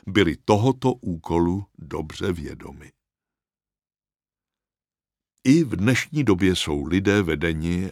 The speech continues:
a rozdělováni předsudky, jež přinášejí jen zármutek a nenávist.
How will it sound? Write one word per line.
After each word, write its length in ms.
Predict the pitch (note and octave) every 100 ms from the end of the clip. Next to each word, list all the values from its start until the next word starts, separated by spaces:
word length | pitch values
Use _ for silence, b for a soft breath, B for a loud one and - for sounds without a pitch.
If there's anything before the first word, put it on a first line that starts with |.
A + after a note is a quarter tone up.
| -
a 140 | D#2
rozdělováni 880 | D2+ E2+ D2+ F2 F2 D#2+ E2 D2+ C#2
předsudky, 840 | - E2+ D#2+ - E2+ - - F#2+ - _ _ _ _ _ -
jež 220 | A#2+ -
přinášejí 880 | - - A#2 G#2+ G#2 - F#2+ G2 F2+
jen 260 | D2+ C2+ C#2
zármutek 880 | C#2+ F2 F2+ F2+ F2+ E2 D2 - - _ _ _ -
a 80 |
nenávist. 840 | C2 C#2+ C2+ C#2 B1+ D2 - -